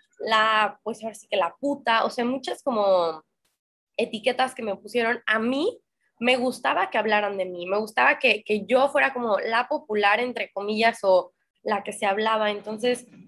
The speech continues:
pues, me, me, me hizo sentir vista otra vez, que fue lo que perdí por parte de mis papás. Entonces,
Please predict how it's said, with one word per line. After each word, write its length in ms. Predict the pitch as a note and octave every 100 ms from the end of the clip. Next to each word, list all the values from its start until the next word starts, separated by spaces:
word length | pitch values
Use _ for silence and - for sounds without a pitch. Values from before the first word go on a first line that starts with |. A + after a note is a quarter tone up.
| - - _ _ -
pues, 260 | B3+ - -
me, 280 | B3+ B3+ -
me, 480 | B3+ B3+ B3 A#3 -
me 160 | C4 C#4+
hizo 200 | - F4
sentir 580 | D4+ G#3 G#3+ B3 B3+
vista 480 | - B3+ B3+ - A#3
otra 240 | A#3 A#3+ A#3+
vez, 240 | A3 G#3+
que 100 | A#3
fue 140 | -
lo 120 | A#3 A#3+
que 120 | G#3+
perdí 380 | G3+ G3 G#3 A#3
por 200 | A#3 G#3+
parte 280 | G#3+ G#3+
de 80 | G#3+
mis 180 | G3 -
papás. 380 | F#3+ - G3+ G#3+
Entonces, 600 | A3 B3+ B3+ C#4+ D4